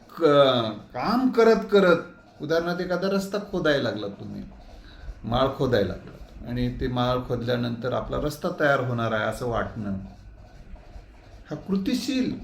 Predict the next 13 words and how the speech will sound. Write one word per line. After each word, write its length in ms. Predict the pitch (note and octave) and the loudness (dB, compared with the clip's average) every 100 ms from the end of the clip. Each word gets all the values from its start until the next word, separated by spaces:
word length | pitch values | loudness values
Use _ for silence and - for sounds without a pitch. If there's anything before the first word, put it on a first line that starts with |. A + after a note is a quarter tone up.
| - - - - - - - - - - - | -14 -20 -20 -20 -20 -20 -20 -20 -20 -16 -2
वाट 220 | A2+ G2+ | 0 0
बघणं 320 | F#2+ F#2 F#2 | -2 -4 -6
आहे. 200 | - - - - - - - - | -10 -18 -20 -20 -20 -20 -14 -10
जसं 500 | G#2+ A#2 A2+ G2 F2+ - - - - - - - - - - - - - - | -4 0 0 0 -2 -10 -20 -20 -20 -20 -20 -20 -20 -20 -20 -20 -20 -20 -6
सन्माननीय 480 | A2+ A#2 C3 C#3 C#3 | -4 0 0 2 2
दशरथ 400 | A#2+ A#2+ D3 D3 | 0 0 0 0
मांझी 360 | C3 B2+ C3+ | -2 0 4
यांनी 580 | C#3+ C3+ D3 D#3 D3+ - - - - - - - - _ - - - _ _ - - | 4 6 4 2 -2 -6 -20 -20 -20 -20 -20 -20 -20 _ -20 -20 -20 _ _ -12 -4
पहाड 240 | A#2+ D3+ - | -2 -2 -2
खोदून 320 | C#3+ B2 C3+ | -2 0 0
रस्ता 240 | A#2 - C3 - | -2 -4 -10 -6
तयार 200 | A2 F#2 | -6 -6
केला 320 | F2 G2 | -10 -14